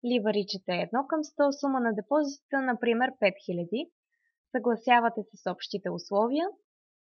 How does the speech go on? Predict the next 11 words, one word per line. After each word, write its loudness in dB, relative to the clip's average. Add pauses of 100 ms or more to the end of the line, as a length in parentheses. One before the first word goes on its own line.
(1300)
И 0
при 2
успешно 0
завършване -4
на -4
процедурата -4
ще -4
ви -4
се -8
отвори 2
ето -2